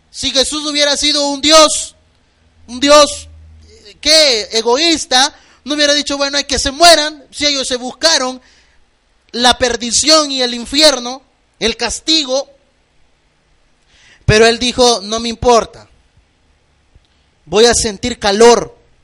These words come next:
hambre." Y amado hermano, ¿cuántos de nosotros no venimos, "Ay, es que hay mucho calor en el templo"?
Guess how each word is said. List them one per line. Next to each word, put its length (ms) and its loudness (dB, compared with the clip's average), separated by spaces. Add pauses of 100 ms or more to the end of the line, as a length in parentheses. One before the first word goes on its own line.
(600)
hambre." 540 0 (1300)
Y 100 -8
amado 280 -2
hermano, 340 -6
¿cuántos 320 -4
de 80 -10
nosotros 600 -2 (280)
no 160 -2
venimos, 400 -4
"Ay, 200 -2
es 80 -8
que 100 -10
hay 80 -6
mucho 340 -14
calor 320 -10
en 160 -10
el 200 -10
templo"? 680 -8